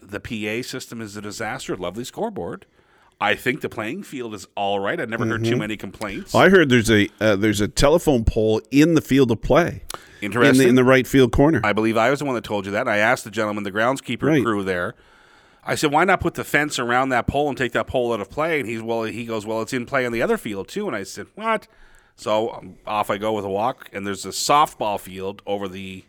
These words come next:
Speaker 2: Mm-hmm.
Speaker 1: right field wall where the other side of that pole is in play over there. It's, it's the strangest little thing you'd ever wanna see.
Speaker 2: Yeah.
Speaker 1: Little, but it's, I guess that's every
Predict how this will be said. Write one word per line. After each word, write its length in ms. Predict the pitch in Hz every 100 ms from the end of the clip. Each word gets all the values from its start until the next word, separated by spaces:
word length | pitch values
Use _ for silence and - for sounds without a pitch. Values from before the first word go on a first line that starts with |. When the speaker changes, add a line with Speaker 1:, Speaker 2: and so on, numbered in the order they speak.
| _ _ _ -
Speaker 2:
Mm-hmm. 120 | 110
Speaker 1:
right 180 | 123 117
field 260 | 113 110 98
wall 460 | 120 127 92 92 - _ _ _ _ -
where 140 | 117
the 100 | 117
other 160 | 151 160
side 220 | 147 127
of 80 | 117
that 160 | 110
pole 260 | 127 110 110
is 80 | 110
in 120 | 107
play 200 | 131 113
over 200 | 104 98
there. 200 | 110 98
It's, 160 | 90 127
it's 140 | -
the 60 | -
strangest 340 | 190 214 185
little 160 | 180 151
thing 240 | 160 131
you'd 80 | 107
ever 160 | 110
wanna 180 | 107 101
see. 140 | 98 117
Speaker 2:
Yeah. 120 | 117
Speaker 1:
Little, 340 | 117 127 113 - - -
but 160 | 196
it's, 400 | 180 170 165 - -
I 120 | 156
guess 160 | 160
that's 320 | 147 131 - - _ _ _ _
every 340 | - 143 139